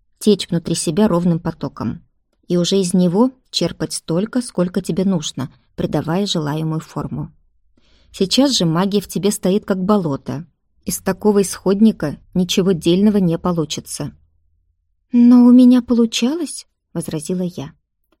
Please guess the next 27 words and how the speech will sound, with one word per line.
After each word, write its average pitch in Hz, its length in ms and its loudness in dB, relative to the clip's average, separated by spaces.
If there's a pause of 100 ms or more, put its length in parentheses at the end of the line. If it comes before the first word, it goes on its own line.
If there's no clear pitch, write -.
(240)
Не 214 120 0
потому, 247 380 0
что - 180 -8
пыталась 165 400 -4
поставить 165 500 -8
под - 140 -12
сомнение 196 460 0
слова 165 280 -6
магистра, - 640 -8 (480)
а 170 100 -8
потому, 240 320 2
что 254 140 0
не 233 100 4
хотелось 240 480 -2
выглядеть 185 380 -4
в 160 60 -8
его 170 200 -4
глазах 175 480 -6 (260)
совсем 233 380 0
уж 180 140 -2
отсталой - 480 -6
и - 120 -10
никчемной. 160 800 -6 (560)
«Когда 285 280 0
я 311 160 2
злилась, 190 420 0
например. 165 540 -4